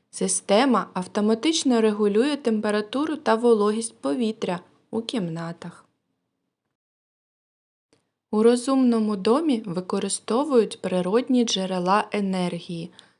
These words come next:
сонця, води і вітру. Це дозволяє зберігати природне довкілля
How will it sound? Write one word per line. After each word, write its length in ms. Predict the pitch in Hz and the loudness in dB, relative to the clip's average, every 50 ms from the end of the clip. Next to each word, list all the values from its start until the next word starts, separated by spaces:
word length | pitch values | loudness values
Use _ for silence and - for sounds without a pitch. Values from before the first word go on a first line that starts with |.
| _ _ | _ _
сонця, 800 | - - - - 196 196 214 240 240 240 233 - - 226 214 208 | -14 -10 -4 -2 2 4 6 6 6 4 0 0 -2 -2 -2 -2
води 640 | 190 190 202 226 240 190 160 185 180 180 190 202 208 - _ _ - | -2 0 0 0 0 0 -2 -4 -4 -4 -4 -6 -8 -12 _ _ -2
і 180 | 233 247 226 | 0 0 0
вітру. 540 | 190 180 185 185 180 185 - - 180 170 175 - _ _ _ _ _ _ _ _ _ | 0 -2 -2 -4 -4 -6 -8 -10 -10 -12 -12 -14 _ _ _ _ _ _ _ _ _
Це 260 | - - 254 294 381 | -2 2 2 2 4
дозволяє 720 | - 320 277 247 254 240 214 208 202 196 190 185 175 170 | 4 2 0 0 0 0 0 0 2 2 0 0 -2 -4
зберігати 720 | 170 - - 180 180 180 185 185 180 190 190 190 185 185 185 | -6 -6 -6 -6 -4 -4 -4 -4 -2 -2 -2 -2 -4 -6 -10
природне 600 | - - 185 180 175 180 180 180 180 175 170 165 | -8 -6 -6 -4 -2 -2 -4 -4 -4 -6 -8 -8
довкілля 800 | 160 165 160 - - _ - - 190 214 254 269 285 294 320 | -8 -10 -12 -12 -14 _ -10 -6 -4 -2 -2 -2 -2 -4 -6